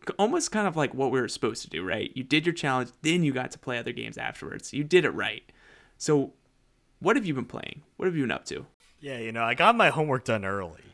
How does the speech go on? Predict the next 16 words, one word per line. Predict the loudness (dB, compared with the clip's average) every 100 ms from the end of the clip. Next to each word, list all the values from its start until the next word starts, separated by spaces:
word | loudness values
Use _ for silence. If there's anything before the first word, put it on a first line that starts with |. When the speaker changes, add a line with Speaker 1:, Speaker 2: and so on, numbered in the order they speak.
| _
Speaker 2:
so | -14 -10 -8 -8 4
Speaker 1:
I | 6
know, | 10 10
Speaker 2:
I'm | 8
just | 4
Speaker 1:
exactly. | -2 -2 -4
Speaker 2:
going, | -6 -10 -20 -20 _ -12
I'm | 0
going | 4 6
in | 4
for | 0
the | -2 0
extra | -2 -4 -10
credit | -12 -10 -8 -10 -16
now. | -20 -20 -20 -20 -20 -20 -20 -12
Uh, | -2 0 2 4 2 2